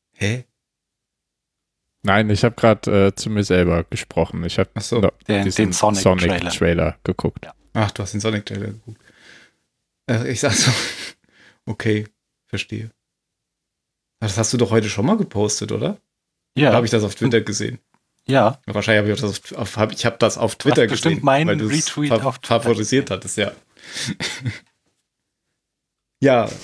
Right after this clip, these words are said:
Speaker 1: Game of Thrones bin ich
Speaker 2: Ja,
Speaker 1: auch
Speaker 2: so
Speaker 1: drauf.
Speaker 2: geht's mir auch. Ich hab
Speaker 1: Ja.
Speaker 2: die neue Staffel <laughs> nämlich auch noch nicht gesehen.
Speaker 1: Ich
Speaker 2: Das
Speaker 1: auch.
Speaker 2: ganze Internet ist voll von wow, wow,
Speaker 1: Es ist mir auch
Speaker 2: wow.
Speaker 1: völlig
Speaker 2: Und
Speaker 1: egal, wenn mich
Speaker 2: ja.
Speaker 1: jemand spoilert.
Speaker 2: Ja, das ist mir bei Endgame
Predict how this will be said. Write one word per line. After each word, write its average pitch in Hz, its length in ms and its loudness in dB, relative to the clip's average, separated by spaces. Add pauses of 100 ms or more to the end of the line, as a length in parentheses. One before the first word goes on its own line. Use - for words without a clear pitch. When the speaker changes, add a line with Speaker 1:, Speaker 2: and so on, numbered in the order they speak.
(100)
Speaker 1:
Game 110 200 2
of 101 140 -2
Thrones 107 300 2
bin 165 140 2
ich 147 80 0
Speaker 2:
Ja, 160 180 8
Speaker 1:
auch 127 60 6
Speaker 2:
so 143 140 4
Speaker 1:
drauf. 139 80 4
Speaker 2:
geht's - 260 0
mir 131 180 4
auch. 107 200 6
Ich 98 160 2
hab 131 60 6
Speaker 1:
Ja. 123 80 4
Speaker 2:
die 123 340 2
neue 117 280 2
Staffel - 360 -2
<laughs> - 20 -2
nämlich 123 480 2
auch - 260 0
noch 135 360 0
nicht - 440 0
gesehen. - 640 -2 (760)
Speaker 1:
Ich 135 380 -6
Speaker 2:
Das 110 120 -2
Speaker 1:
auch. 170 140 4
Speaker 2:
ganze 147 300 2
Internet 135 480 2
ist 127 140 0
voll 139 240 2
von 139 260 2
wow, 196 500 4
wow, 196 320 4
Speaker 1:
Es 180 100 2
ist 175 60 4
mir 131 140 4
auch 160 120 2
Speaker 2:
wow. 151 40 0
Speaker 1:
völlig 156 240 4
Speaker 2:
Und 139 60 2
Speaker 1:
egal, 123 240 2
wenn 117 80 0
mich 110 100 0
Speaker 2:
ja. 113 60 -2
Speaker 1:
jemand 104 220 -4
spoilert. - 500 -6 (720)
Speaker 2:
Ja, 139 160 2
das 127 200 2
ist 165 140 -2
mir 139 120 0
bei 104 200 4
Endgame 87 720 0